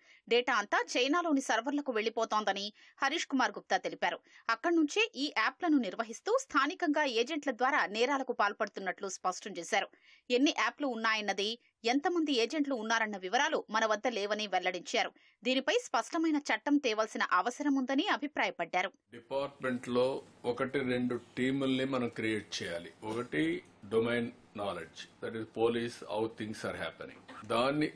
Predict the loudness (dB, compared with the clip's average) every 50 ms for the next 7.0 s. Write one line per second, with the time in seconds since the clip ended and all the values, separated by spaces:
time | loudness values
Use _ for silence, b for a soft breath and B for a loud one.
0 | 0 2 4 4 4 2 0 0 -2 -4 -2 0 0 0 0 -2 -2 -4 -4 -2
1 | -2 -2 -2 -2 -4 -6 -8 -6 -4 -2 -2 -2 -2 -4 -6 -4 -2 -2 -2 -2
2 | -2 2 2 2 2 2 2 2 2 2 2 0 -4 -4 -4 -4 -4 -6 -6 -6
3 | -6 -6 -8 -12 -16 -10 -4 -4 -4 -2 -2 0 2 2 4 2 2 0 0 0
4 | 2 2 4 2 2 2 2 0 0 0 -4 -4 -4 -2 0 2 2 2 2 2
5 | 0 0 -2 -4 -4 -6 -8 -12 -14 -6 -4 -2 0 2 4 2 2 2 0 -4
6 | -4 -2 -4 -4 -4 -6 -10 -18 -20 -14 -6 -2 0 0 0 0 0 0 0 0